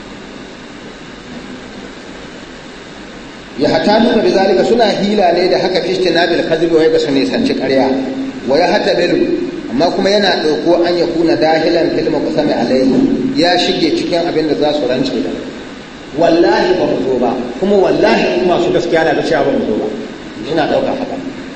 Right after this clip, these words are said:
Ko ko junan su suka ce ma, "Mu in mun ce haka, ai ba mu yi ƙarya ba.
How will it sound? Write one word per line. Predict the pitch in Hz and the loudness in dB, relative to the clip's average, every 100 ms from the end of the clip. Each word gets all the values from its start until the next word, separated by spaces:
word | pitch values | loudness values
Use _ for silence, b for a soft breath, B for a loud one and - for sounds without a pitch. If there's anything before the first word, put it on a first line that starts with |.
| - - - - - - - - - - - - - | -14 -16 -16 -18 -18 -18 -18 -16 -18 -18 -18 -4 2
Ko | 269 | 4
ko | - 196 | 4 4
junan | - 240 269 | 4 4 4
su | 269 247 | 4 2
suka | 226 | 2
ce | - 196 | 2 0
ma, | 196 | 2
"Mu | 247 339 | 2 2
in | 349 330 | 2 2
mun | 330 330 339 | 4 4 4
ce | 214 | 4
haka, | - 233 | 2 0
ai | 285 | 0
ba | 339 | 2
mu | 208 | 2
yi | |
ƙarya | 175 175 165 | 2 2 2
ba. | 160 | 0